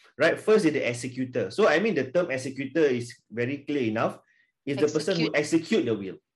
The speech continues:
Speaker 2: Mm,
Speaker 1: Right?
Speaker 2: alright.
Speaker 1: Second is the trustee. Right? So, the trustee is the one that is holding on to your estate.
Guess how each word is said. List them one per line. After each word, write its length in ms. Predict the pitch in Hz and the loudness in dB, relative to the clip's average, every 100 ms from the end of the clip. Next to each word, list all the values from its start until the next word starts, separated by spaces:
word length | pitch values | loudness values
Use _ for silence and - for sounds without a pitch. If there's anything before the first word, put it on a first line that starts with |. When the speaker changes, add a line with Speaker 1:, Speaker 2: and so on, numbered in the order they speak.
| _ | _
Speaker 2:
Mm, 280 | 240 233 185 | -20 -20 -12
Speaker 1:
Right? 80 | - | -2
Speaker 2:
alright. 300 | 135 180 - - _ _ _ | 2 4 2 -6 _ _ _
Speaker 1:
Second 520 | - 170 165 214 202 | -2 -2 2 0 2
is 140 | 156 | 0
the 80 | 156 | -2
trustee. 580 | 156 165 160 156 113 - _ _ _ _ | 0 0 0 -6 -8 -10 _ _ _ _
Right? 440 | 101 123 185 - - _ _ | -6 0 0 -2 -10 _ _
So, 200 | - 240 | 0 2
the 260 | 165 160 160 | 4 2 0
trustee 560 | - 190 233 - 226 | 0 0 0 -4 -2
is 80 | 156 | 0
the 120 | 139 | 2
one 200 | 151 156 | 2 2
that 80 | 135 | 0
is 140 | 127 | -2
holding 460 | - 147 156 160 165 | 0 2 4 2 2
on 200 | 170 160 | -2 -2
to 60 | 135 | -2
your 160 | 104 95 | -2 -2
estate. 360 | 95 - - | -6 -12 -20